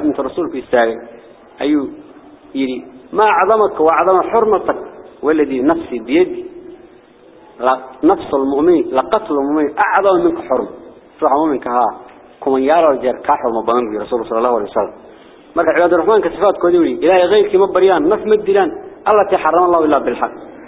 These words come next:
Nafti uu xa-, Ilaahay xarrimay in la dilo, ilaa xaq inay ku dilayaan mooyeen. Walaa yaznuun, Cibaaduraxmaankii wey, ma zinaysaan. Waxa xun, waa jariimo xun iyada. Waa adduunkan ruuxa ku dulaysan intaan aakhiro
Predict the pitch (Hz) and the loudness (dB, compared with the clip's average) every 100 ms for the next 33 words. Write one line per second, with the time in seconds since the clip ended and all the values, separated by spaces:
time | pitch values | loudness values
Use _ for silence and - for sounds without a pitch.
0 | - - - - 165 170 151 131 - - | -20 -20 -20 -6 -6 -4 -6 -6 -6 -12
1 | - 127 160 143 - 131 143 170 165 170 | -10 -4 -2 -2 -4 -4 -2 0 2 2
2 | 165 160 185 - - - 185 190 202 202 | 2 0 0 -4 -16 -4 2 2 0 0
3 | 202 180 208 190 190 202 190 190 190 202 | 0 0 -2 2 4 4 4 4 4 4
4 | 196 - - - - - - 147 208 220 | 2 -2 -12 -18 -20 -20 -4 2 4 6
5 | 214 202 196 226 220 190 160 160 160 151 | 4 4 2 2 2 2 2 2 0 0
6 | 180 156 160 127 113 208 214 202 190 - | 0 -2 -4 -4 0 0 2 4 4 2
7 | 202 180 - - - - - - 320 320 | -2 -2 -8 -18 -20 -20 -20 -20 -20 -20
8 | - - - - _ _ _ _ _ - | -20 -20 -20 -20 _ _ _ _ _ -2
9 | 175 185 160 202 180 165 160 175 208 214 | 0 2 0 0 2 2 4 4 4 2
10 | 208 202 214 180 - - - - - - | 2 4 2 0 -6 -18 -20 -20 -20 -14
11 | - 147 151 226 202 175 202 180 170 233 | -2 0 2 2 2 2 2 2 0 -4
12 | 196 202 185 180 175 175 170 165 185 | -2 2 4 4 0 0 -2 -2 0